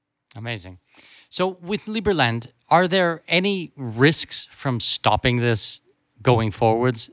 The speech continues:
I mean, we've talked about so many different things today, and I mean, I have so much hope, and I'm so excited about it. That's why I reached out to you guys. Is there any risks out there that could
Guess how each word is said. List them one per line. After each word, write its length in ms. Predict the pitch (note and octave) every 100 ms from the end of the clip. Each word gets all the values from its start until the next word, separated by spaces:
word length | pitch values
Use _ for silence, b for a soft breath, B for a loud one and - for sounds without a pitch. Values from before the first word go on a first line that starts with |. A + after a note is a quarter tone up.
| _
I 100 | A2
mean, 200 | C3 B2 -
we've 240 | C3 C3+
talked 260 | - F3 -
about 180 | C3
so 140 | - E3
many 180 | D#3 A2+
different 360 | A2+ A2 F#2+
things 280 | G#2+ G#2 G2
today, 380 | - G#2 G2 F2+ B B B B B
and 420 | A#2+ B2+ B2 A#2 - _ _ -
I 140 | A#2+
mean, 260 | B2 A#2+ A2+
I 100 | B2+
have 140 | C#3 C3
so 180 | - D#3+
much 220 | D3 -
hope, 380 | C#3+ C3 - -
and 140 | A#2
I'm 160 | A#2+ B2+
so 240 | - A#2
excited 380 | A#2 - A2 G2
about 180 | F#2+ F#2
it. 80 | F#2
That's 220 | A2 - _ _ -
why 260 | F#2+ A2+
I 80 | A#2+
reached 340 | B2 C#3+ C#3
out 160 | F3 E3
to 100 | A#2
you 140 | F#2+ F#2+
guys. 280 | F#2+ - - B B B B B
Is 160 | C3 A#2
there 200 | E3+ D#3
any 220 | G3 F#3+
risks 560 | B2+ A2 D3 - - B2+
out 220 | C3 -
there 180 | C3 C#3
that 200 | A2 -
could 240 | A#2